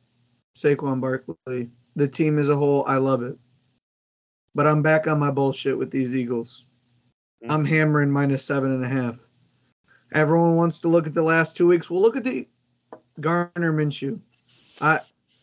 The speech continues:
Speaker 1: I understand there's things to do, but I just think from a, just a talent standpoint, the Eagles outmatched them. I think the Eagles have played as a team just as much as the Giants. I think they're at home.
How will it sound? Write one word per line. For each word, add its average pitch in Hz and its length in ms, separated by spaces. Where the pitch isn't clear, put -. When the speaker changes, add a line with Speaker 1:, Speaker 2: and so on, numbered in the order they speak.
Speaker 1:
I 156 200
understand 180 500
there's 160 180
things 175 320
to 165 100
do, 165 280
but 160 140
I 160 100
just 175 260
think 170 240
from 160 300
a, 139 380
just 190 300
a 160 80
talent 190 580
standpoint, 170 640
the - 160
Eagles 165 380
outmatched 147 540
them. 180 340
I 151 60
think 156 220
the 139 100
Eagles 165 240
have 151 140
played 165 200
as 156 140
a 147 80
team 156 300
just 151 260
as 160 100
much 156 280
as 143 100
the 135 120
Giants. 156 600
I 151 160
think 156 260
they're 156 180
at 139 140
home. 165 540